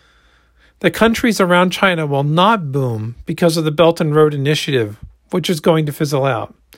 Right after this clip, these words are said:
but because of production leaving China after China's mistaken grab of Hong Kong, hence ending the China dream, which is pushing the developed world to realign away from China. Long-term Russian boom.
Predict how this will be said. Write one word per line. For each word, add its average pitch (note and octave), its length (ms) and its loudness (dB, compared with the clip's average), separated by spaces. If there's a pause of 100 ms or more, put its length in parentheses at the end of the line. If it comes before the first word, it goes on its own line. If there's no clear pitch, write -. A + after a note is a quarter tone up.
(280)
but D#3+ 120 2
because G3 480 2
of G3+ 200 -6
production F#3 580 0
leaving F#3 380 0
China D3+ 560 -2 (120)
after E3 240 -4
China's F3+ 440 0
mistaken F#3 600 -2
grab C#3 320 2
of C3+ 100 -4
Hong A#2+ 240 -4
Kong, D3 400 0 (640)
hence G#3+ 340 0
ending C#3+ 460 -2 (100)
the D#3+ 120 -2
China D3 360 0
dream, B2 420 -6 (540)
which G#3 220 0
is G3 100 2
pushing A#3 380 2
the G3 100 2
developed E3 400 2
world C#3 380 0
to - 120 -10
realign D3+ 500 2
away B2+ 260 -2
from D#3 180 -8
China. F3+ 460 -2 (800)
Long-term F3+ 580 2
Russian D3 420 0
boom. C3+ 480 -2